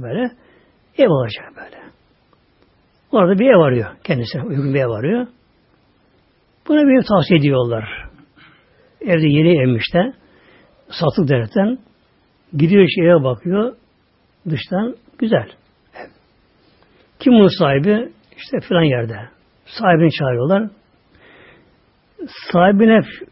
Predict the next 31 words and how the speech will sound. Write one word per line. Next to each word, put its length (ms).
evin 340
fiyatını 500
sormak 500
mı 140
böyle? 400
Evin 120
fiyatını 220
sormuyor. 560
"Bu 80
evi 140
sen 140
mi 140
yaptın? 500
Ama 180
ondan 180
mı 80
sana 220
kaldı?" 420
"Ben 120
yaptım 280
efendim," 320
diyor. 180
"Alamam 400
o 20
zaman," 300
diyor. 160
"Niye?" 320
"Kıymeti 300
bilirsin," 360
böyle 200
diye. 180